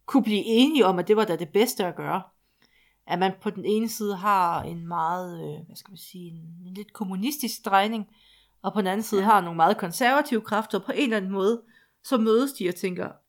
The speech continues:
Speaker 1: "Ja, ja, det her."
Speaker 2: Det er det, vi gør. Ja. Det er et af de sådan lidt mørkere kapitler i dansk historie, tænker jeg.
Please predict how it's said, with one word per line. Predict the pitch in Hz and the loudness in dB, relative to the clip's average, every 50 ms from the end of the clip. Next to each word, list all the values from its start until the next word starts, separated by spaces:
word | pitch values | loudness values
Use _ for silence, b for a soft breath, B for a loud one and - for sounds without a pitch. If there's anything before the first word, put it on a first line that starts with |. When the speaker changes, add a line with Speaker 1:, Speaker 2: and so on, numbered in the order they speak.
| _ _ | _ _
Speaker 1:
"Ja, | - - - - 170 - - - - - _ _ _ _ _ _ _ _ _ _ _ _ _ _ _ _ _ _ _ _ 208 - - - | -20 -20 -18 -6 -2 -2 -2 -2 -4 -10 _ _ _ _ _ _ _ _ _ _ _ _ _ _ _ _ _ _ _ _ -20 -10 -4 -2
ja, | 180 170 165 - - _ _ _ _ _ _ - | -2 -2 -2 -6 -12 _ _ _ _ _ _ -2
det | 196 175 | -2 -2
her." | 180 160 - - - - _ _ _ _ _ _ _ _ _ _ _ _ _ _ _ _ - | -2 -4 -8 -10 -12 -18 _ _ _ _ _ _ _ _ _ _ _ _ _ _ _ _ -16
Speaker 2:
Det | - | -14
er | 175 | -12
det, | - 190 180 | -12 -10 -12
vi | 208 | -12
gør. | 185 - 185 214 202 - _ _ _ _ _ _ _ _ _ _ _ _ _ _ _ _ _ _ _ _ _ _ _ _ _ _ _ _ _ | -14 -16 -18 -20 -20 -20 _ _ _ _ _ _ _ _ _ _ _ _ _ _ _ _ _ _ _ _ _ _ _ _ _ _ _ _ _
Ja. | 190 170 - _ _ _ _ _ _ _ _ _ _ _ _ _ _ B B B B B B B B B B B _ _ _ _ _ _ | -16 -16 -16 _ _ _ _ _ _ _ _ _ _ _ _ _ _ B B B B B B B B B B B _ _ _ _ _ _
Det | - 226 214 208 | 2 4 6 6
er | 202 196 202 202 196 | 6 6 4 4 4
et | 175 208 208 180 | 4 4 2 2
af | 208 - - 202 202 | 0 -2 -2 -2 -2
de | 214 208 196 | -2 -4 -4
sådan | - - 196 196 196 | -4 -4 -4 -2 -4
lidt | 190 185 180 - | -4 -6 -6 -6
mørkere | 180 170 160 165 - 170 165 185 | -6 -6 -6 -4 -4 -4 -4 -4
kapitler | - 196 - - 208 190 - - 180 185 | -6 -10 -6 -4 -4 -4 -4 -4 -4 -4
i | 180 | -4
dansk | 180 170 170 165 - - - | -4 -6 -6 -8 -8 -12 -14
historie, | 202 190 - - 175 160 - - - | -14 -12 -10 -8 -8 -8 -8 -10 -12
tænker | - - 135 113 - 135 | -12 -12 -12 -10 -10 -10
jeg. | 123 117 113 190 | -8 -8 -8 -10